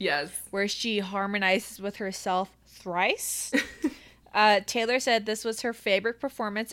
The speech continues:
Speaker 2: every night. And if you guys don't know what we're talking about, pause this and go watch it because it is my favorite performance of hers of all time.
Speaker 1: Yes.
Speaker 2: She's, it's the second, is it the second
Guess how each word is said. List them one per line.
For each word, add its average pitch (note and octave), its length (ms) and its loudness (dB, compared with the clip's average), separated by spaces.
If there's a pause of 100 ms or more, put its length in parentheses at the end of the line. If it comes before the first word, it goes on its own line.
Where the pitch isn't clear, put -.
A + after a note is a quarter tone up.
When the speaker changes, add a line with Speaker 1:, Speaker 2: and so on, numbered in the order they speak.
Speaker 2:
every G3+ 260 2
night. G#3 600 0 (480)
And G3+ 240 6
if G#3+ 100 -2
you A3 80 -4
guys A3+ 260 2
don't F#3+ 360 2
know G3+ 120 2
what A3+ 160 0
we're A#3+ 120 -4
talking G3+ 420 -4
about, F#3 380 -4
pause G3 360 0
this A#3 520 -2
and F#3 160 -2
go E3+ 160 2
watch E3+ 320 -2
it F3 320 -2
because F#3 360 -2
it F3 160 0
is F3+ 220 2
my F#3+ 240 -2
favorite F#3 340 -4
performance F#3 480 -8
of F#3 120 -8
hers F3 320 -6
of F#3 100 -10
all F#3 140 -2
time. G3+ 420 -4
Speaker 1:
Yes. A3 380 0 (180)
Speaker 2:
She's, A#3 640 -4
it's - 440 -6
the G3 680 -4
second, - 1200 -6
is A#3+ 140 -8
it C#4+ 100 -8
the E4+ 80 -10
second C#4+ 480 -12